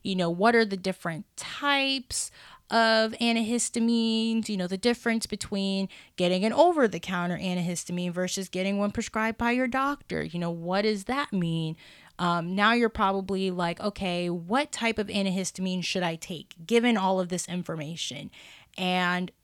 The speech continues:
it really just depends. I know that's not the answer anyone wants to hear when they want a clear answer, but, like, anything else in the allergy world, there's just not a linear line or answer for this type of a question.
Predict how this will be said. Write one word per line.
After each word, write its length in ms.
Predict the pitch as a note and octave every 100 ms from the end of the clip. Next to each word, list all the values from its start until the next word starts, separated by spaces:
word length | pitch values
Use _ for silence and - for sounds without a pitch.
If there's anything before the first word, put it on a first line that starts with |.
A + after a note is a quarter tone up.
| _
it 140 | A3 G3+
really 380 | A3 C4+ C#4 C4
just 380 | - A#3+ A3+ -
depends. 580 | - E3+ F#3 D#3 D#3
I 100 | F3+
know 240 | F3+ G3+ A#3
that's 280 | A#3+ - G#3+
not 280 | B3 C4+
the 200 | C4 A#3
answer 280 | A#3 A#3 G#3 -
anyone 420 | G3 B3 A3 G#3
wants 240 | G3 G3+ -
to 100 | F#3+
hear 420 | - F#3+ G3 F#3+ - -
when 140 | G#3 G#3
they 60 |
want 180 | G3+ F3
a 20 |
clear 300 | F3 A3 G3
answer, 520 | E3 F#3+ G3 - F#3
but, 240 | F3 F3 F3
like, 320 | F#3 F3+ - - - _ -
anything 420 | A#3 D4+ D4 A3+
else 300 | - F#3+ -
in 80 | G#3
the 120 | G#3+
allergy 380 | G#3 A3 A3+ A#3
world, 460 | A3+ A#3 A3+ A3
there's 220 | G#3+ G#3+ G3+
just 280 | C4+ C4+
not 400 | A3 G3 G3 G3 -
a 80 | G3
linear 500 | F#3+ F#3 G3 F#3 F3+
line 560 | F3 E3+ F3+ F3 F3
or 300 | F3 F#3+ F3+ -
answer 640 | F3+ F3 - F3+ F3 F3 -
for 260 | E3+ F3
this 200 | E3 E3+
type 260 | - E3 D#3+
of 100 | D#3+
a 60 | E3
question. 600 | - E3 - - -